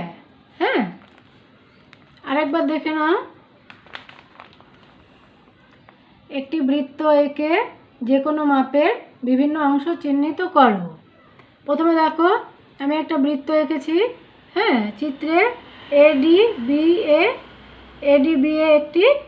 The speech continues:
বৃত্ত, হ্যাঁ। ও বৃত্তের কেন্দ্র, ওএ, ওবি ও ওডি বৃত্তের তিনটি ব্যাসার্ধ। ওএ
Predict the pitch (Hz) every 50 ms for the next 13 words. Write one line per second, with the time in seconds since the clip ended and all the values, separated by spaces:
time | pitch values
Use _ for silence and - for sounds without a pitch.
0 | - - - - 254 247 294 339 392 403 - - - - 262 214 190 175 - -
1 | - - 381 480 415 262 208 175 180 - - - - _ _ - _ - - -
2 | _ - - - 285 277 302 320 359 466 523 - - - _ _ _ _ _ _
3 | _ _ _ - - 254 277 277 - - 320 330 330 330 - - - - - -
4 | - - - - - 330 330 349 359 359 349 302 254 220 196 180 170 160 156 -
5 | - - _ _ - - - - - _ _ _ _ - _ _ _ _ _ _
6 | _ _ _ _ - 269 277 285 294 302 302 311 320 339 349 359 311 285 285 277
7 | 285 277 247 311 330 370 453 494 508 - - - - 262 269 277 320 381 523 523
8 | - - - - - - - - - - - 285 269 269 277 285 269 320 349 427
9 | 523 - - - 240 262 277 269 - 320 330 - - 302 302 302 285 302 359 320
10 | 269 285 285 285 - 330 330 330 262 226 247 240 208 185 170 165 - - - -
11 | - - - - - - - - - - - - - - - - - - - -
12 | - - - - - - - - - - - 311 269 277 285 302 311